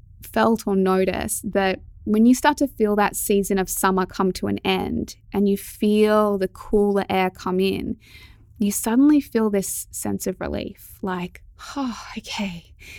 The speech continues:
things are gonna start slowing down. I have permission now to go inwards and to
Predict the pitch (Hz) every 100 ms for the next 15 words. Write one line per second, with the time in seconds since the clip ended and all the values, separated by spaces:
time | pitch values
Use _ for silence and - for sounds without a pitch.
0 | - - - - 247 277 311 302 247 -
1 | 214 202 - - 190 185 180 165 139 -
2 | - - - 202 - 233 - - 202 196
3 | - 202 196 185 175 180 - 185 175 190
4 | 185 180 175 170 - 226 - 202 190 -
5 | 196